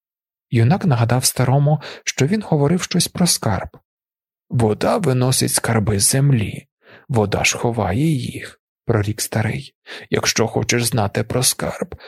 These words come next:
мусиш віддати десятину своїх овець». «А може, десятину скарбу?»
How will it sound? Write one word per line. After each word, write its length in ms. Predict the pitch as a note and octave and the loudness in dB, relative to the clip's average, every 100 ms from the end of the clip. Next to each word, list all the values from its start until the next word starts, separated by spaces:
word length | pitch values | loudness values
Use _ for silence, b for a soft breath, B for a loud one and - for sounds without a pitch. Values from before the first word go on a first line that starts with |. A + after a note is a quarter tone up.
| B - | B -4
мусиш 400 | G#3 G#3 G#3 F3 | -2 0 0 0
віддати 540 | F3+ D#3+ D#3+ F3 D#3+ | 0 2 0 0 0
десятину 760 | C#3+ A#2+ - A2+ A2+ E3 E3+ E3+ | 2 2 2 2 2 2 2 2
своїх 580 | - C3 F#2+ A#2+ - | 0 -2 -4 -6 -4
овець». 560 | - A#2+ - D#3 - - _ _ _ _ _ _ _ _ | -2 0 -2 -4 -6 -6 _ _ _ _ _ _ _ _
«А 100 | - | -2
може, 300 | A2+ A2+ A2+ | 2 2 2
десятину 540 | A2+ A2+ A2+ A2+ A#2+ B2 | 2 0 0 0 0 -2
скарбу?» 540 | - A2+ A#2+ D3+ A3 | -2 -2 -2 -4 -8